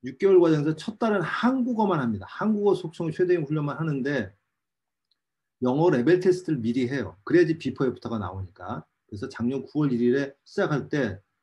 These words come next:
원더풀 투나잇이라는 옛날 팝송 듣기 측정을 하고요.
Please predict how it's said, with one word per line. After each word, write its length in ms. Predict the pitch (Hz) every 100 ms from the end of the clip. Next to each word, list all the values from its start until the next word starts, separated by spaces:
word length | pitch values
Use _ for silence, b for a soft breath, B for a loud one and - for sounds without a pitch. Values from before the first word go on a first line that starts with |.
| _ -
원더풀 720 | 117 147 160 185 180 175 175
투나잇이라는 840 | 170 180 170 151 - 143 160 185 - _ _ _ 127
옛날 340 | 131 139 139
팝송 540 | 139 - - 101 135 - _ _ _ _ _ _ _ _
듣기 220 | 117 123
측정을 340 | 120 - 131 120
하고요. 480 | 127 117 123 92